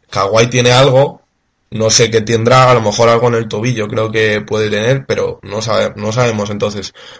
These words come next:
depende cómo esté Kawhi, tienen más opciones o menos.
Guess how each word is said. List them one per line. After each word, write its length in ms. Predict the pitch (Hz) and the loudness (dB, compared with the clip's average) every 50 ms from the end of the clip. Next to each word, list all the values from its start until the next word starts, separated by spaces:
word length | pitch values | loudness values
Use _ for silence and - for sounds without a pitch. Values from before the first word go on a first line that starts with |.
| _ - | _ -12
depende 500 | 104 104 104 101 101 113 107 110 117 117 | -6 -4 -2 -2 0 -2 -2 0 0 0
cómo 200 | 120 127 123 120 | 0 0 0 0
esté 180 | 120 - 120 | 0 -2 -2
Kawhi, 360 | 120 107 110 107 110 117 120 120 | 0 0 0 2 2 2 0 0
tienen 600 | 120 117 - 101 110 107 104 107 110 107 - - _ _ _ _ - | -4 -8 -8 -8 -8 -10 -10 -10 -10 -12 -14 -16 _ _ _ _ -8
más 300 | 107 110 117 120 120 120 | -6 -2 0 0 2 2
opciones 420 | 127 117 - 123 123 131 127 123 | 2 0 0 0 2 2 2 0
o 80 | 104 98 | -2 -4
menos. 460 | 104 110 110 104 - - - - - | -6 -6 -8 -8 -8 -10 -10 -12 -12